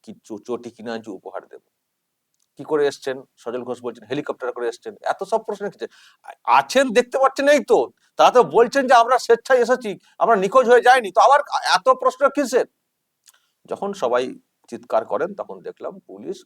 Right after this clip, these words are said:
গুড়গুড়িয়ে ওখান থেকে কেটে পড়েন, চলে যান, ফলে তাদেরকে নিয়ে যেতে পারেননি। তো বিজেপির যারা ওখানে ছিলেন তারা বেশ একটা শক্তিশালী, আহ, একটা মুভমেন্ট করালেন,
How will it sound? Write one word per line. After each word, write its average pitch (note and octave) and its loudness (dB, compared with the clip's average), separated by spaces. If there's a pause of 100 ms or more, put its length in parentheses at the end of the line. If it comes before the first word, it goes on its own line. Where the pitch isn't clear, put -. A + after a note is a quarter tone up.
(280)
গুড়গুড়িয়ে C#3+ -10
ওখান G2 -18 (120)
থেকে F#2 -18 (960)
কেটে F2 -10
পড়েন, C#2 -12 (200)
চলে A2+ -4
যান, B1 -14 (440)
ফলে A2+ -6
তাদেরকে G2+ -8
নিয়ে G2 -12
যেতে - -12
পারেননি। - -12 (1700)
তো C3 0 (140)
বিজেপির F3 -2
যারা F3 4
ওখানে E3+ -2
ছিলেন F#3+ -6 (100)
তারা D#3 2
বেশ D#3 0 (120)
একটা - -8
শক্তিশালী, C#3 -10
আহ, A2 -6 (120)
একটা - -14
মুভমেন্ট A#2 -12
করালেন, A2+ -4